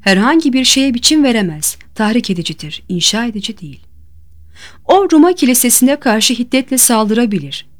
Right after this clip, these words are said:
Kör kitleleri rahip ve rahibelere karşı nefret duymaları için tahrik edebilir. Öfkeli yumruğuyla eski yasaların taşlaşmış levhalarını parçalayabilir. Fakat sonunda yıkıntıların önünde çaresiz ve hedefsiz öylece kala kalacaktır.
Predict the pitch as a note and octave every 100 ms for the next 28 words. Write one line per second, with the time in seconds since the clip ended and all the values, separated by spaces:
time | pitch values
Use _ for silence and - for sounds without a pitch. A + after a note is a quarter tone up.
0 | - - - B3+ C4+ C4 G#3 - G3+ G3+
1 | A3+ G3 F3+ F3 G#3+ - - G3 F#3 F#3+
2 | G#3+ G#3 G3+ C4+ - C4 B3+ B3+ A3 G#3
3 | C#4+ D#4+ B3+ A#3+ B3+ D4+ C4 - D4+ B3+
4 | A#3+ C4+ C4 A#3 G3+ E3 C3+ - - -
5 | - - - - - C#4 - D#4 F#4 D4
6 | C#4+ C4 D4+ D4 G#3+ G#3+ - - G3+ G#3
7 | - D#4 D4+ D4 C4+ B3+ C4+ C4+ G3+ G3+
8 | G#3 A3 C4 - G#3 G3+ G#3 G#3 G#3 G#3
9 | A#3+ G3+ F#3+ - F#3+ G3 G#3 D#3 C3+ -
10 | - - - - - - - F#4 F#4 E4+
11 | - E4 D#4+ F3+ F3 G3+ C4 - - A3+
12 | B3 A#3+ B3 B3 D4 - G#3 G#3+ G3+ G#3
13 | G3+ - F#3+ F#3 G3 - C4+ A3 G#3+ F#3+
14 | G#3 G#3 G#3 - B3+ D4 B3+ C#4+ C4 G3
15 | - D#3+ D3+ D3+ D3+ - -